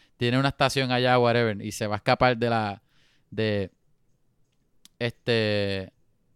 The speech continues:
de Estados Unidos o whatever. Y obviamente Vin Diesel dice, "Ah, el espacio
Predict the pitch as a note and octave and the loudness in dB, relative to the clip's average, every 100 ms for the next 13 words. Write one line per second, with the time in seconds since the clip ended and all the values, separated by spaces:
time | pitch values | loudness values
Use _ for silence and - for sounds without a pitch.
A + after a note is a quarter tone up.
0 | _ - A#2+ B2 B2 C3 B2+ B2+ G#2+ F2+ | _ -6 -2 4 4 4 2 2 0 -2
1 | - G#2+ G#2+ G#2 G2 F2 - _ _ _ | -6 0 2 2 -2 -6 -12 _ _ _
2 | _ _ _ _ _ - C3+ B2 B2 C3+ | _ _ _ _ _ -4 4 6 6 6
3 | D#3+ F#3+ G#3 F3 C#3 C#3+ E3 E3 G3 F#3 | 4 4 4 4 4 4 4 4 4 6
4 | D#3+ - C3+ A#2 F#2+ _ _ _ _ - | 6 8 8 8 4 _ _ _ _ -6
5 | A#2+ A#2+ F3 F3+ C3+ G#2+ | -2 4 6 6 6 2